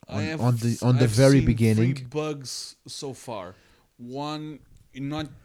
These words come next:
Speaker 1: it might not be a bug. It's more like because of my, the version of my PlayStation, the little, um, shadows of the air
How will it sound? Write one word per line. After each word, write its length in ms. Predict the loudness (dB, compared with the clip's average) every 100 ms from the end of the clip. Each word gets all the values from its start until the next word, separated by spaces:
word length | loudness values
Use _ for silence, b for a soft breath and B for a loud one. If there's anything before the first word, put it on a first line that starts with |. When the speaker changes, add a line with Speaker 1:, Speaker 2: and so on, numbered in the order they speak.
| -12 -12 -12
Speaker 1:
it 180 | -12 -10
might 200 | -10 -8
not 320 | -8 -8 -10
be 160 | -6
a 60 | -6
bug. 480 | -8 -8 -6 -8 -12
It's 200 | -16 -14
more 340 | -12 -10 -8 -8
like 220 | -8 -10 -16 _
because 320 | -16 -8 -8 -6
of 120 | -8
my, 760 | -8 -8 -8 -8 -8 -10 -12 -16 B B B B B B -14
the 80 |
version 340 | -2 -2 0 -2
of 100 | -2
my 140 | -4
PlayStation, 760 | -4 -6 -8 -4 -4 -2 -4 -8 b b b -8
the 380 | -4 0 0 0
little, 1120 | 0 2 4 6 6 6 4 4 4 2 0
um, 440 | 0 0 -2 -4 -8 -14 B B B
shadows 720 | -4 0 2 2 2 0 0 -4
of 140 | -6 -4
the 160 | -2
air 420 | 0 0 0 -4